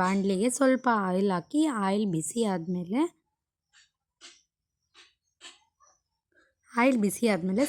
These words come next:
ಸ್ವಲ್ಪ ಜೀರಿಗೆ ಹಾಕ್ಕೊಳ್ಳಿ. ಜೀರಿಗೆ ಇರಲಿಲ್ಲ, so ನಾನು ಇವಾಗ ಸಾಸಿವೆ ಜೀರಿಗೆ ಎರಡೂ ಹಾಕಬೇಕು. ನನ್ನ ಹತ್ರ ಜೀರ್-, ಜೀರಿಗೆ ಇರಲಿಲ್ಲ, so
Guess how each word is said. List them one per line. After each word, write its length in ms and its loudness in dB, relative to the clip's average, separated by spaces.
ಸ್ವಲ್ಪ 340 4
ಜೀರಿಗೆ 400 2
ಹಾಕ್ಕೊಳ್ಳಿ. 420 0
ಜೀರಿಗೆ 460 2
ಇರಲಿಲ್ಲ, 360 2
so 140 2
ನಾನು 200 2
ಇವಾಗ 240 0
ಸಾಸಿವೆ 440 0
ಜೀರಿಗೆ 300 2
ಎರಡೂ 280 4
ಹಾಕಬೇಕು. 560 -4
ನನ್ನ 160 2
ಹತ್ರ 180 0
ಜೀರ್-, 300 2
ಜೀರಿಗೆ 340 4
ಇರಲಿಲ್ಲ, 300 0
so 80 2